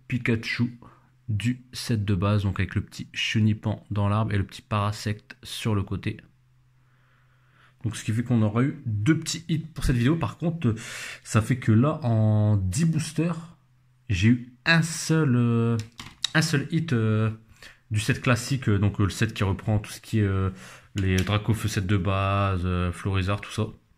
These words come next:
Du coup, euh, le quota, euh, c'est vraiment en fait, euh, tout ou rien. Soit il y en a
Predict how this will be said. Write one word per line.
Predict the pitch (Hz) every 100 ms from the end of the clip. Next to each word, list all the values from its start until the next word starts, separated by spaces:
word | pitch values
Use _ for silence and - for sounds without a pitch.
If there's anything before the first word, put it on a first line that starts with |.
| _ - - _ -
Du | 104 101
coup, | 165 165
euh, | 120
le | 107
quota, | 110 117 113 185
euh, | 180 123 113 107
c'est | 104 117
vraiment | 104 139
en | 135
fait, | 135 131 110
euh, |
tout | 107 147 139
ou |
rien. | 120 85 - _ _ _ _ _ _ _
Soit | - - 143
il | 151
y |
en |
a | 151